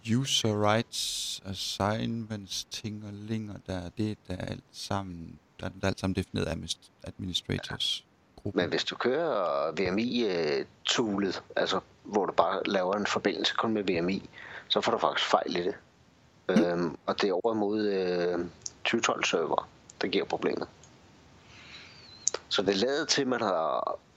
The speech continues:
Speaker 2: l-, lavet lidt mere rettigheder, end man har regnet med.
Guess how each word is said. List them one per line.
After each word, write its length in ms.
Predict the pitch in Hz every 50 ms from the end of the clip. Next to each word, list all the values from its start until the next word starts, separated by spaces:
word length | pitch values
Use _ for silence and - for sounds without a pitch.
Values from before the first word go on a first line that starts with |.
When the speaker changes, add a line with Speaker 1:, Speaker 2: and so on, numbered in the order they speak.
| - - - -
Speaker 2:
l-, 440 | 123 101 - - - - 139 135 - - - -
lavet 260 | 127 127 135 160 175
lidt 120 | 180 165 147
mere 160 | 151 147 117
rettigheder, 540 | 107 120 - 147 135 135 151 117 98 95 101
end 80 | 101
man 100 | 98 95
har 120 | 98 - -
regnet 280 | 107 110 120 143 143
med. 180 | 127 120 120